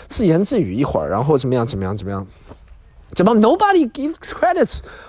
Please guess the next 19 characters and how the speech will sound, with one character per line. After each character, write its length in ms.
for 260
us， 160
那 140
我 240
可 160
以 100
算 280
这 160
个 80
中 280
国 160
里 120
面 160
的 80
领 200
军 160
人 200
吧？ 360
啊， 300